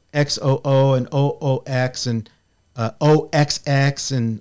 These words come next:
X X O, and, you know, you've got tons of different options. And so you can get, you can get crazy creative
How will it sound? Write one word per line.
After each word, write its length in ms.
X 320
X 340
O, 360
and, 220
you 140
know, 60
you've 240
got 380
tons 300
of 260
different 380
options. 680
And 220
so 140
you 140
can 100
get, 340
you 60
can 100
get 340
crazy 380
creative 720